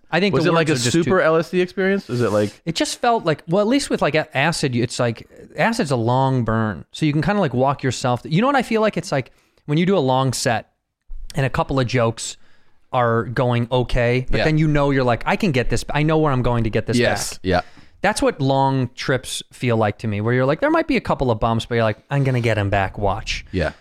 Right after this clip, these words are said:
Speaker 1: But with, like, really short, intense things, like what the D M T did for me, it was, like, so intense.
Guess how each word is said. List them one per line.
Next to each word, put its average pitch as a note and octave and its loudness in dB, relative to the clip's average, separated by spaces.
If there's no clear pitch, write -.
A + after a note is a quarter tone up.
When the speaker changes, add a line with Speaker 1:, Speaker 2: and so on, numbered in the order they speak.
Speaker 1:
But D3 0
with, D#3 0
like, B2 0
really A3+ 2
short, E3 0
intense B2+ -2
things, D3 -2
like A#2 0
what A#2 -2
the A2+ -6
D A#2 0
M A2+ 0
T A#2+ -4
did A2+ -2
for A2+ -4
me, A2 2
it A#2+ 0
was, A#2+ -2
like, G2+ -8
so C3+ 0
intense. E3 -2